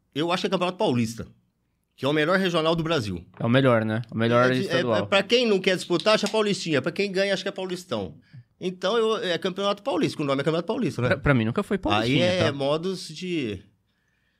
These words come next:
Speaker 1: de pejorativo ou engrandecer quando você ganha.
Speaker 2: Sim.
Speaker 1: É um, e é um puta do Campeonato Paulista. Eu acho um absurdo, um absurdo que tem alguns jornalistas ainda, antigos ainda, da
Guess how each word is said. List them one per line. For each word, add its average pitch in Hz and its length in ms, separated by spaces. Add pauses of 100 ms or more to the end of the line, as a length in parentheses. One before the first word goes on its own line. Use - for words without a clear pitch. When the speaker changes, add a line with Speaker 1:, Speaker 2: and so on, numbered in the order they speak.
(160)
Speaker 1:
de 92 420 (600)
pejorativo 269 840 (160)
ou 190 320
engrandecer 202 500
quando 151 140
você 131 160
ganha. 101 340
Speaker 2:
Sim. 113 300 (480)
Speaker 1:
É 147 100
um, 143 160
e 139 80
é 160 60
um 156 60
puta 185 260
do 170 60
Campeonato 143 240
Paulista. 131 280
Eu 131 60
acho 143 160
um 170 40
absurdo, 165 600
um 113 100
absurdo 147 480
que 123 120
tem 131 200
alguns 123 280
jornalistas 113 560
ainda, 123 180 (1300)
antigos 131 560
ainda, 120 220
da 98 160